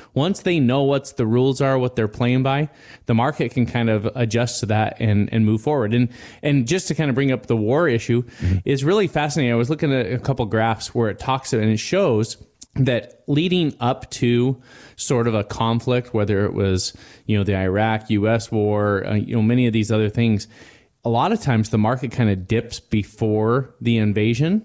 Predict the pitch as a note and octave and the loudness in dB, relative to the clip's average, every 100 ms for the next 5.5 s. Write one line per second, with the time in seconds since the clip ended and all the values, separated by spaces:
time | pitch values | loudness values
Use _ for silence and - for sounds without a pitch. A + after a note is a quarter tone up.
0 | - A2+ A#2+ A#2 - _ D3 C3 C3 D#3+ | -2 0 0 -2 -12 _ -2 0 0 0
1 | G3+ E3+ C#3 A#2 - A2+ A2+ A#2+ - - | -2 0 0 0 0 0 2 0 -4 -2
2 | A#2+ C3 B2 - A2+ G2+ A#2 A#2 G#2+ G2+ | 0 2 0 -2 -2 0 -2 -2 -4 -4
3 | G#2 G#2+ G#2+ A#2 - F#2+ F#2 - _ _ | -2 0 0 -2 -2 0 -2 -6 _ _
4 | _ A2+ G#2+ G#2 A2 G2+ G2+ G#2+ G2+ G2+ | _ -4 -2 0 0 2 2 2 2 0
5 | F2+ - - - - | 0 -2 -2 -4 -8